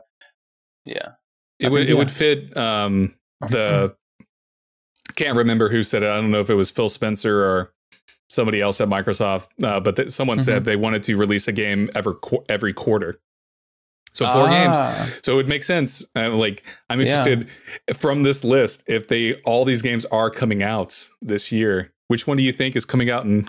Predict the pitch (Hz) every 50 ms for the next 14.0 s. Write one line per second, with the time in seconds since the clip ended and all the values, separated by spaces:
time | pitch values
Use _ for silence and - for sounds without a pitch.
0 | _ _ - - 131 120 117 110 104 113 117 107 95 - - _ _ _ 117 107
1 | - 120 110 110 110 113 104 - - - - - 120 113 110 - 113 107 101 110
2 | 113 104 95 - - - _ _ _ _ _ _ _ _ _ _ _ _ _ _
3 | _ - 127 143 175 185 165 - - 127 139 165 156 - - - - _ - 117
4 | 135 156 170 147 - - 139 120 117 117 - 110 110 113 123 135 135 131 123 123
5 | - - 123 120 113 113 107 - - 110 107 135 160 - - - _ _ _ _
6 | - - 139 151 - 185 180 165 156 165 175 170 160 156 160 - 139 120 117 -
7 | - 120 131 131 127 123 120 120 - 131 156 143 131 131 123 117 117 120 123 -
8 | _ _ _ _ _ 127 127 127 127 143 131 143 135 143 143 147 139 - 113 117
9 | 113 113 117 - _ - 123 113 113 120 120 - - - - 113 117 123 135 151
10 | 151 - - - _ _ _ _ _ _ _ - 131 135 139 143 143 - - -
11 | - _ _ _ _ _ _ _ _ _ _ _ 117 117 113 107 104 98 107 110
12 | 117 - - - - 165 160 123 107 98 143 123 - - _ _ - _ _ -
13 | 120 113 113 117 127 135 147 143 127 117 123 135 135 131 123 117 117 117 117 117